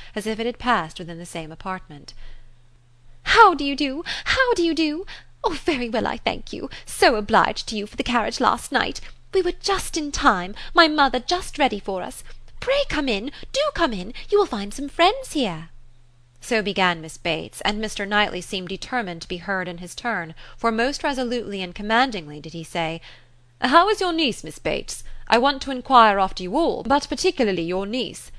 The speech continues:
How is Miss Fairfax? I hope she caught no cold last night.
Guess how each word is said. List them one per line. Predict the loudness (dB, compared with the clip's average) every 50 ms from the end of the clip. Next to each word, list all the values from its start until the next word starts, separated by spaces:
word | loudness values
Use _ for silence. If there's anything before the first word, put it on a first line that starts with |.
| -14 -10 0
How | 6 8 8 8 8
is | 4 0 -2
Miss | -4 -6 -2
Fairfax? | 2 4 4 4 2 -2 -6 -8 -8 -8 -10 -12 -14 -16 -16 -18 -8 0
I | 2 2 4
hope | 6 4 4 4
she | 2 -4 -4
caught | -2 0 -2 -2 -2 -4
no | -6 -6 -6 -6
cold | -4 -2 0 2 2 2 -2 -6 -8 -6
last | -6 -6 -6 -6 -10 -8
night. | -6 -6 -6 -6 -8